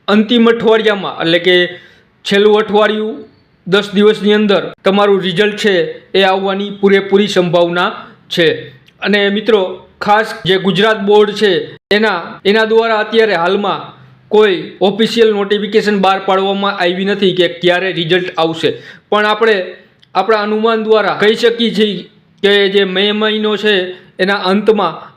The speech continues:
આપણું રિઝલ્ટ આવી શકે છે. હવે મિત્રો, આપણે એની ઓફિશિયલ વેબસાઇટ ઉપર જઈ, ત્યાં પણ આપણે ચેક કરી લઈએ કોઈ નોટિફિકેશન આવેલ છે કે નહીં. તો ઓ-, એની ઓફિશિયલ વેબસાઇટ છે જી એસ ઈ બી ડોટ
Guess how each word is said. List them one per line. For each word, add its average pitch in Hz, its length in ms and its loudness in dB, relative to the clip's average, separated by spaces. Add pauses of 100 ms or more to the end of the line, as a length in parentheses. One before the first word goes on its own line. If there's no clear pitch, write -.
આપણું 190 280 4
રિઝલ્ટ 190 340 0 (260)
આવી 180 260 0
શકે 170 340 0
છે. 147 160 -2 (280)
હવે 180 140 4
મિત્રો, 240 260 2
આપણે 240 300 2
એની 247 180 -2
ઓફિશિયલ 220 560 2
વેબસાઇટ 190 420 -2
ઉપર 202 240 0
જઈ, 170 220 -2 (380)
ત્યાં 202 240 0
પણ 226 140 2
આપણે 220 220 2
ચેક 202 320 -2
કરી 202 160 2
લઈએ 185 160 2
કોઈ 170 240 2
નોટિફિકેશન 180 640 0
આવેલ 190 360 0
છે 190 220 -2
કે 175 280 0
નહીં. 165 220 -4 (260)
તો 180 80 2
ઓ-, 185 340 2
એની 196 220 4
ઓફિશિયલ 214 760 2
વેબસાઇટ 180 420 0
છે 185 380 -2
જી 170 220 0
એસ 214 200 2
ઈ 214 60 0
બી 190 340 -2 (260)
ડોટ 185 220 4